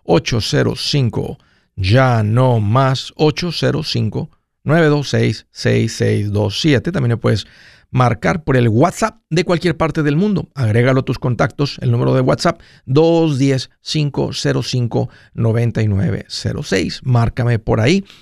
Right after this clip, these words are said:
durante el show y aquí platicamos. Estoy poniendo consejitos todos los días en las redes sociales. Búscame como Andrés Gutiérrez en el Facebook, Twitter, TikTok, Instagram, YouTube. Ese es el secreto, aprenderle a esto. Si eres expuesto a esto, va a cambiar tu manera de pensar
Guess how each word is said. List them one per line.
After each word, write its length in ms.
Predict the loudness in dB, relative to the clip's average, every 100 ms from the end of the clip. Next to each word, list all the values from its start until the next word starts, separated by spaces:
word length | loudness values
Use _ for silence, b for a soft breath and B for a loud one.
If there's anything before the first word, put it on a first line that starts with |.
| B B -4
durante 360 | 0 0 -2
el 80 | -2
show 300 | 0 0 0 b b _
y 220 | -2 -2 -6 _ _
aquí 220 | -4 -2 0
platicamos. 680 | -2 -2 -6 -10 -12 -20 _ _ _
Estoy 320 | -18 -4 -2
poniendo 160 | 0 2
consejitos 380 | 2 0 -4
todos 160 | -2 0
los 100 | 0
días 160 | 0 0
en 80 |
las 100 | 0
redes 160 | 0 -2
sociales. 380 | -2 -2 0 0
Búscame 320 | -2 -2 -2
como 160 | 0 0
Andrés 160 | 0
Gutiérrez 280 | -2 -2 -2
en 40 |
el 80 | -2
Facebook, 360 | 0 0 0 0
Twitter, 300 | 2 2 2
TikTok, 300 | -2 -2 0
Instagram, 400 | 0 2 0 0
YouTube. 340 | 0 0 -4 b b b b b b b b _ _
Ese 180 | -10
es 100 | -2
el 100 | -2
secreto, 360 | -2 0 0 0
aprenderle 520 | 0 2 2 2 2
a 80 | 2
esto. 240 | 0 -2
Si 100 | -2
eres 180 | 0 0
expuesto 580 | -4 -8 -4 -4 -2 0
a 100 | 0
esto, 320 | 0 -6 -8 -4
va 80 |
a 40 | -2
cambiar 300 | 0 0 -2
tu 100 | -2
manera 240 | -2 0
de 80 | -2
pensar 400 | -4 -6 -6 -6